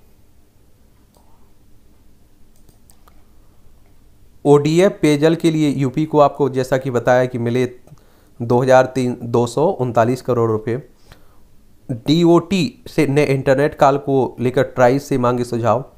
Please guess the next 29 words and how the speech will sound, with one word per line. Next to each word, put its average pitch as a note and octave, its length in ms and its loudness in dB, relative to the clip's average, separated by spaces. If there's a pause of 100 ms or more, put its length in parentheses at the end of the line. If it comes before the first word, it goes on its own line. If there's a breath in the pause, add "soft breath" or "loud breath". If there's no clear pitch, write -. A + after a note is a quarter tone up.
(240)
दूरसंचार B2+ 540 0
विभाग A2+ 320 -2
ने, A#2 120 -8 (480)
ठीक C3+ 120 -6
है। G3+ 180 -8 (1200 soft breath)
राज्यों C3+ 520 2
को F#3 120 0
सस्ती F3 320 -2
दर D#3 160 0
पर D#3+ 140 0
चना D3 300 -2
देगा D3 280 0
केंद्र। C3 360 -4 (800 soft breath)
आर्थिक C3 580 0
मामलों C3 540 2
की D3+ 120 -6
मंत्रिमंडल C#3 520 -2
समिति C#3+ 340 -4
ने C#3+ 80 -2
आठ B2+ 280 2
रुपये C#3 240 -2
प्रति C3 260 -8
किलो B2 420 -4 (400 soft breath)
की B2+ 100 -4
छूट B2 320 -4 (420)
की B2+ 120 -4
दी A#2+ 180 -4
है A#2+ 80 -4
मंजूरी। A2+ 480 -6